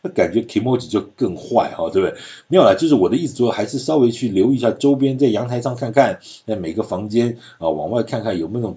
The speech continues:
折射的光啊，那感觉其实不太舒服啊。没有什么大不了的问题，你也不要去想太多，也不是什么风水什么东西，只是说就是那种这个，嗯，这毕竟这不是一个自然的光线了啊，那感觉就怪怪的。好，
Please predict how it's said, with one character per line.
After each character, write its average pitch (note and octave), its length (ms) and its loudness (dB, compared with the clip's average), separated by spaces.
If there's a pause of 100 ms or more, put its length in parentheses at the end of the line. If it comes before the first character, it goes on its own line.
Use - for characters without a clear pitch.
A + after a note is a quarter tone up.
折 F2 260 -4
射 G#2+ 240 2
的 E2 120 -6
光 G2+ 420 -2
啊， E2 240 -10
那 A2+ 60 -10
感 D#2+ 200 -10
觉 F2 80 -8
其 F#2 160 -14
实 G#2 80 -8
不 G#2+ 140 -8
太 C3 160 0
舒 F#3 300 -8
服 D3 160 -20 (600)
啊。 D3+ 140 -18 (320)
没 C3+ 140 2
有 A3+ 80 8
什 G#2+ 120 2
么 A2+ 60 -4
大 E3+ 160 -2
不 A2 80 -2
了 D#2+ 140 2
的 F2+ 60 0
问 A2+ 200 4
题， E2+ 180 -6
你 B2 100 -2
也 D#3 60 4
不 D3 100 2
要 D3 40 6
去 C#3 80 0
想 - 180 -12
太 A#2 140 -4
多， G#2 300 0
也 E2 100 -4
不 A#2+ 120 -8
是 A#2+ 80 -8
什 D#2 120 -14
么 E2+ 80 -10
风 B2+ 240 -6
水 D#2+ 160 -4
什 D#2 140 -14
么 D#2+ 80 -14
东 F#2 120 -6
西， F#2+ 140 -12
只 E2 160 -10
是 B2+ 60 -6
说 C#3+ 160 2 (320)
就 B2 100 -8
是 A2+ 120 -4
那 - 20 -4
种 F2 260 -6 (140)
这 G#2 80 -8
个， F2 200 -6 (160)
嗯， E2 320 -16 (280)
这 G#2 120 0
毕 C3+ 220 -6
竟 A2 180 -6
这 F#2+ 120 -4
不 - 160 -10
是 A2 160 -6
一 G#2 40 -4
个 G2+ 80 -2
自 C3+ 260 -6
然 D#2 180 -2
的 D2+ 80 -10
光 G2 280 -6
线 E2 300 -2
了 - 60 -18
啊， E2 200 -12
那 F2 60 -8
感 D#2 220 -14
觉 E2 100 -12
就 F#2+ 160 -6
怪 A2+ 220 -4
怪 A2+ 180 2
的。 - 140 -10 (320)
好， - 340 -2